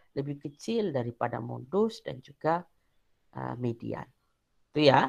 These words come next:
Nah, eh, itu juga data real ya, yang kita pakai yang data jumlah pesawat itu bukan data karang mengarang, itu data real, data yang saya ambil di tahun dua ribu delapan belas.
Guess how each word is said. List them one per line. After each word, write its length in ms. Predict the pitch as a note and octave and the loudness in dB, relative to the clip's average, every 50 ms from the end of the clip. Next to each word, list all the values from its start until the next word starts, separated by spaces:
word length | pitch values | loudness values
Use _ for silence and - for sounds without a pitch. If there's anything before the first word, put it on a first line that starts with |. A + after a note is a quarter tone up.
| - - _ _ _ _ _ _ _ - B2+ | 0 -6 _ _ _ _ _ _ _ -4 0
Nah, 200 | C3 B2+ A2+ - - - _ _ _ _ _ _ _ _ _ _ | 2 2 2 2 -2 -10 _ _ _ _ _ _ _ _ _ _
eh, 440 | _ - - D3 D3+ D3+ D#3 D3+ D3+ D3+ - - _ _ _ _ _ _ _ _ _ _ _ _ _ _ - A#3+ | _ 4 8 10 10 12 12 10 8 6 2 -6 _ _ _ _ _ _ _ _ _ _ _ _ _ _ -4 -2
itu 160 | B3 - B3 | 0 2 2
juga 240 | G#3 - A3+ C4 E4+ | 2 2 4 4 6
data 320 | D#4 - G3+ - G#3 F#3+ | 8 8 8 10 10 10
real 320 | F#3+ G3+ G#3 G3 C#3 A#2+ | 10 10 6 4 2 2
ya, 160 | B2 B2+ - F3 | 0 -2 -4 -4
yang 160 | D#3 D3+ D3 | -6 -6 -6
kita 580 | D3 D#3 - D3+ D3+ D3 D3 D3 C#3+ C#3+ C#3+ | -8 0 4 6 8 8 8 8 8 6 4
pakai 380 | - - - - - - D3+ D3 | 2 -2 -4 -2 0 4 4 4
yang 160 | C#3 C3+ C#3 | 4 4 4
data 320 | C#3 C3+ C3+ - - C3+ B2+ | 2 2 2 2 2 0 0
jumlah 320 | - C#3 C3 C3 C3 C3 | 0 0 0 2 0 0
pesawat 340 | - - - C#3+ C3+ D#3 E3+ | 0 2 4 4 4 2 0
itu 140 | F3 A#3 F#3 | -2 -2 -2
bukan 240 | D3 B2 - B2+ | -2 -2 -2 -2
data 340 | A#2+ A#2+ B2+ B2 - B2 B2 - | 0 -2 -2 -2 -2 -4 -2 0
karang 260 | - C3 B2 B2 A#2 A#2 | 2 2 4 2 0 -2
mengarang, 460 | A#2 A2+ B2+ F3 F3+ - B2 A#2 A#2+ | -4 -2 2 2 2 2 0 -4 -8
itu 160 | C3 - C3 | -10 -8 -6
data 340 | B2 A#2+ A#2+ - A#2+ A#2+ B2 C3 | -4 -4 -4 -4 -6 -6 -4 -2
real, 240 | C3+ D3+ E3 E3+ D#3+ | 0 0 0 2 2
data 260 | C#3 B2 B2 - B2+ | 0 -2 -2 -2 -4
yang 140 | B2 A#2+ C3 | -4 -4 -6
saya 180 | - - - | -10 -10 -8
ambil 220 | A#2 B2+ B2 B2+ B2 | -8 -8 -8 -8 -8
di 100 | A#2+ A#2+ | -10 -10
tahun 240 | - B2 A#2+ A#2+ A#2 A2+ | -8 -6 -6 -6 -4 -4
dua 160 | A#2+ A#2 A2+ | -4 -4 -4
ribu 320 | A#2 A#2 A#2 - A#2+ A#2 A#2 - - _ _ _ _ _ _ _ _ _ - B2+ C3 B2 A#2+ A2+ A#2 B2 B2 | -6 -10 -10 -12 -14 -16 -16 -18 -20 _ _ _ _ _ _ _ _ _ -12 -12 -10 -10 -10 -8 -8 -8 0
delapan 400 | B2 C3 C3+ C3+ - C3+ B2+ B2 | 2 4 4 6 4 4 2 2
belas. 500 | A2+ A2+ - - - - - - - - | 0 -2 -4 -4 -6 -10 -16 -16 -16 -18